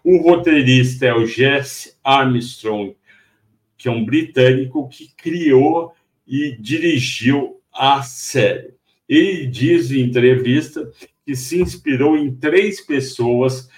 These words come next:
para criar o pai, o patriarca, que tá doente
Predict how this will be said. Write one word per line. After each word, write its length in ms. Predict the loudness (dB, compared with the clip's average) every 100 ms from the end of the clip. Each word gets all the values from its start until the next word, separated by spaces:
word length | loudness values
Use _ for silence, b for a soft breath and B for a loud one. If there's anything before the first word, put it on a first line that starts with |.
| b _ -4
para 360 | -2 0 -4
criar 840 | -6 -8 -2 0 2 2 2 -2 -10 _
o 180 | -16 -14
pai, 460 | -12 -2 0 2 -2
o 80 | -4
patriarca, 880 | -8 -8 -6 -2 0 -2 -4 -10 -10
que 160 | -14
tá 380 | -10 -2 -2 -2 B B _
doente 840 | 0 2 2 0 -6 -8 -10 -10